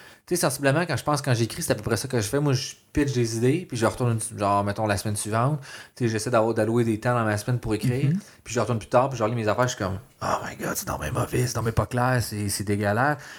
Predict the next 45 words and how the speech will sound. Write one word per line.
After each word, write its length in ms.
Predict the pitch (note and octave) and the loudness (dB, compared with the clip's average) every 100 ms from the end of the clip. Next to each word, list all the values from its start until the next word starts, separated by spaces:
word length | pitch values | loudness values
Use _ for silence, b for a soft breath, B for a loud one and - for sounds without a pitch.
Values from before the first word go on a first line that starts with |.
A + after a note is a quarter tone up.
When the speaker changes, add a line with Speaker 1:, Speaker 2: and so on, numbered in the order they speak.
| B | B
Speaker 1:
Fait 80 | A2 | -2
que 60 | |
c'est, 80 | G#2+ G#2+ | -2 0
j'ai 100 | A#2 | 0
réécrit 220 | B2+ D#3 | 0 0
un 80 | D#3+ | 2
peu 140 | C3+ | 4
ça, 200 | C3 E3+ | 2 0
puis 100 | E3+ | 0
là, 60 | B2 | 2
j'en 120 | A2+ | 0
continue 400 | G#2+ A#2+ - A#2 | 0 -2 -2 -2
d'autres, 280 | A2 C#3+ D#3+ | 2 2 0
puis 80 | - | -6
je 60 | |
pense 200 | A#2+ B2+ | -4 -2
sur 100 | A#2 | 0
Speaker 2:
Mhm. 60 | B2+ | 2
Speaker 1:
lancer. 380 | G#2+ G2+ C3+ - | 0 -2 -6 -6
C'est, 260 | - G#2+ | -4 -4
j'avais 200 | F#2+ G#2+ | -2 0
jamais 200 | A2 D#3+ | 2 2
vu 280 | G3 D#3+ G#3 | 0 -2 -2
ça, 240 | E3 F3+ F#3+ | -2 -2 -2
c'est, 220 | - G2 | 0 0
c'est 140 | - G#2 | -2 -2
vraiment, 340 | A#2+ C3+ C3 | 2 2 0
Speaker 2:
Mhm. 60 | A2 | -2
Speaker 1:
c'est 100 | B2+ | -2
Speaker 2:
Je 80 | B2+ | 0
Speaker 1:
bien 80 | C#3+ | 0
Speaker 2:
pense 140 | D#3 | 0
Speaker 1:
ça. 40 | |
Speaker 2:
que 80 | D#3 | 0
c'est 200 | C3+ C3+ | -2 0
un 60 | C3 | 2
des 160 | C3 | 2
avantages 280 | B2 A#2 C3 | 0 0 -2
de 40 | C3 | -2
travailler 300 | C3+ A#2+ B2+ | -2 0 2
en 80 | |
équipe, 240 | B2 A2 - | 2 -2 -4
mais 100 | B2+ | 0
quand 220 | C3 A#2+ | 2 2
Speaker 1:
Ouais. 140 | A#2 | 0